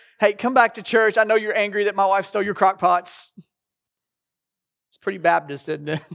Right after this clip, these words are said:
<laughs> But all authority on heaven and earth is given. And he's not, he's not calling us just to sit here and enjoy worship and just enjoy this, you know, this perfect union that we have <laughs> right now at our church.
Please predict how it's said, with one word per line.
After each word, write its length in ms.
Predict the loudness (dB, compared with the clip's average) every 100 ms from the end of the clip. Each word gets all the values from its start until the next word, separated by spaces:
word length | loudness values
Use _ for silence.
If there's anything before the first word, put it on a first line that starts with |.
| -20 _
<laughs> 260 | -14 -12 -14 _ _ _ _ _ _ _ _ _ _ _ _ _ _ _ _ _ _ _
But 120 | 2 4
all 180 | 4
authority 400 | 2 2 2 2
on 100 | 2
heaven 240 | 2 2 2
and 120 | 0
earth 200 | 0 -2
is 120 | -6
given. 320 | 2 2 2
And 220 | -4 -6 -10 -8
he's 180 | -4 0
not, 240 | 2 2 -2
he's 140 | -4
not 160 | -4 0
calling 340 | 2 2 2
us 160 | 0 -2
just 220 | -12 -8
to 80 | 0
sit 260 | 4 4
here 240 | 2 0 0
and 80 |
enjoy 320 | -2 0 2 4
worship 460 | 4 2 2 -4
and 160 | -6 -6
just 180 | -10 -10
enjoy 440 | -6 0 2 4
this, 240 | 2 -2 -6 -20 -6
you 60 | -4
know, 40 |
this 160 | -4 -4
perfect 460 | 0 0 0 -10
union 320 | -8 -6 -2
that 160 | -2 0
we 100 | 2
have 260 | 2 4 2
<laughs> 0 |
right 160 | 0
now 280 | 0 2 2
at 80 | 0
our 80 | -4
church. 420 | -4 -2 -4